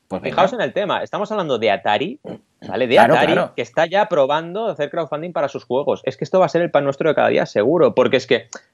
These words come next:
Speaker 2: te hace más contento como consumidor y la empresa
Speaker 1: Sí.
Speaker 2: reduce riesgo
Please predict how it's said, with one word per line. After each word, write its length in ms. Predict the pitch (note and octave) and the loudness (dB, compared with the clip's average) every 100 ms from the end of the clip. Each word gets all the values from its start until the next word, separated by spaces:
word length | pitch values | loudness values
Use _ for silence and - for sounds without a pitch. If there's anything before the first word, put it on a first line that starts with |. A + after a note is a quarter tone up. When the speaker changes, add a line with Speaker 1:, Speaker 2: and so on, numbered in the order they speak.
| _ _ _ | _ _ _
Speaker 2:
te 100 | D3+ | 2
hace 180 | E3 G#3+ | 2 0
más 140 | G3+ F3+ | -2 -2
contento 380 | D3+ B2+ A2+ | -4 -2 -4
como 180 | G#2+ G#2 | -4 -6
consumidor 600 | G#2 G#2 G2+ G2+ F3 - - | -8 -12 -8 -4 -4 -4 -4
y 80 | C3 | 0
la 80 | A2+ | 0
empresa 340 | G#2 B2 - | 0 -2 0
Speaker 1:
Sí. 60 | C#3+ | 0
Speaker 2:
reduce 320 | A#2+ C3+ D#3+ | 0 0 -2
riesgo 560 | C3+ C#3 C#3+ F#3 G3 | 0 -2 0 2 2